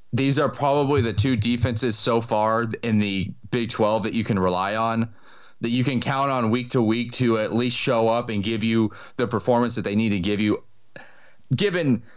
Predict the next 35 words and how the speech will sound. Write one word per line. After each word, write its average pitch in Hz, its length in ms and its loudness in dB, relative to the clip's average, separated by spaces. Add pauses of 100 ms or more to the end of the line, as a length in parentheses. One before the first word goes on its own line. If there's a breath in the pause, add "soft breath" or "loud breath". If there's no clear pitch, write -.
(640 soft breath)
Oklahoma 175 520 2
State, 156 380 -4
we're, 131 200 0 (140)
you 147 100 -2
know, 131 140 2
I'm 127 200 0
praising 151 420 0
their 131 100 2
defense 131 380 0
and 117 60 -6
saying 131 220 0
they're 117 120 4
really 120 240 4
good, 104 420 0
but 110 400 0 (1120)
it's 170 220 -4
not 175 140 0
like 151 160 0
they've 139 180 -4
played 120 600 -2
a, 113 160 -2 (100)
you 131 120 0
know, 95 300 0 (480 loud breath)
re-, 135 320 2
a 131 80 0
force, 165 440 2 (220)
force 165 420 0 (100)
offense 139 540 0
that, 117 280 -2 (840)
you 131 100 0
know, 101 140 0
is 107 160 -2
gonna 117 200 0
test 131 520 -4
anybody. 107 520 0